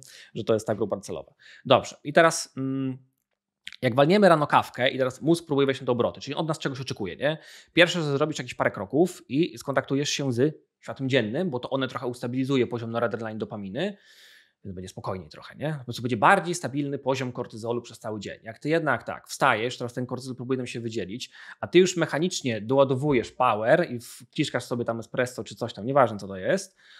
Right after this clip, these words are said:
no to wymuszasz na mózgu, że on ma to od razu zrobić, nie? A on na to w ogóle nie jest gotowy. Więc on mówi: "Nie, no kurwa, stary, bo to, to, to jakby jakaś nie-, nieporozumienie". Więc on będzie dawał ci sygnały. "Nie rób tak, masz wysypkę, nie rób tak, masz brak energii, nie rób tak, bo cię boli żołądek, nie?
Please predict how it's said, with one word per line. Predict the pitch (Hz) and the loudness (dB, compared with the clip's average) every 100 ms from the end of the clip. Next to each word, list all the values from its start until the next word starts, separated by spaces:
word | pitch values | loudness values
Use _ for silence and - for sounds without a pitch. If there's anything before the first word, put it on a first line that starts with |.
| _ | _
no | 123 | 2
to | 135 147 - 123 | 6 6 2 -2
wymuszasz | 123 151 208 - 143 139 | 4 6 6 6 -2 -2
na | |
mózgu, | 131 123 117 185 | -2 -2 2 4
że | 151 147 | 4 2
on | 151 | 2
ma | 160 | 2
to | 151 | 2
od | |
razu | 143 147 | -2 0
zrobić, | 156 127 98 - | -2 -2 -4 -8
nie? | 135 180 117 | -8 -8 -6
A | |
on | 127 | -6
na | |
to | 123 | -4
w | 135 | -4
ogóle | 151 | 0
nie | 165 | 0
jest | 165 | 0
gotowy. | 196 180 98 92 _ _ _ | 2 0 0 -10 _ _ _
Więc | 127 131 | -4 -2
on | |
mówi: | 143 147 | -4 -4
"Nie, | 143 | -4
no | 104 104 | -4 -8
kurwa, | 113 107 | -10 -8
stary, | - 95 95 | -6 -6 -8
bo | 107 | -10
to, | 120 | -8
to, | 123 117 | -8 -4
to | 131 | -2
jakby | 123 127 | -2 0
jakaś | 131 127 139 - | -4 -2 -6 -6
nie-, | 147 | -6
nieporozumienie". | 151 156 170 196 143 92 - _ - | -4 -2 0 2 2 -2 -12 _ -6
Więc | 311 | -2
on | - 220 214 | 2 2 2
będzie | 269 | 2
dawał | 202 214 | 2 2
ci | 226 247 | 0 0
sygnały. | 240 208 107 101 - | 4 4 4 -2 -4
"Nie | 208 190 | 4 6
rób | 185 180 | 6 6
tak, | 175 170 160 | 6 6 4
masz | 165 | -2
wysypkę, | 151 143 - - | 0 -4 -2 -2
nie | 185 175 | 4 6
rób | 165 170 - | 6 2 2
tak, | 165 156 | 2 0
masz | 139 | -6
brak | 156 151 | -6 -2
energii, | 143 113 165 | 0 0 2
nie | 220 170 | 6 8
rób | 160 160 | 6 4
tak, | 165 156 | -2 -4
bo | |
cię | 165 | -8
boli | 151 160 | -4 -2
żołądek, | 160 147 107 95 - | 2 4 2 0 -6
nie? | 160 | -8